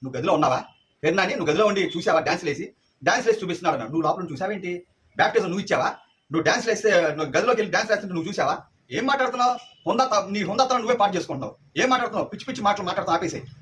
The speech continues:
పవన్ కళ్యాణ్ పిలిస్తే అంట మీరు ధర్నా చేయడానికి వచ్చారంట. పవన్ కళ్యాణ్ పిలిస్తే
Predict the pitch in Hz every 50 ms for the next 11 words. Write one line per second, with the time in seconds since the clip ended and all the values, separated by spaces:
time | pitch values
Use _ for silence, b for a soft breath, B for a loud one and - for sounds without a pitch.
0 | - - - 160 240 262 262 247 226 226 226 - 202 202 - - 220 202 196 285
1 | 320 320 - - _ - 151 165 156 185 233 277 262 214 185 175 151 139 - 143
2 | 123 117 104 - - _ - - - 135 175 208 214 214 202 202 180 165 185 185
3 | - - 220 254 277 - -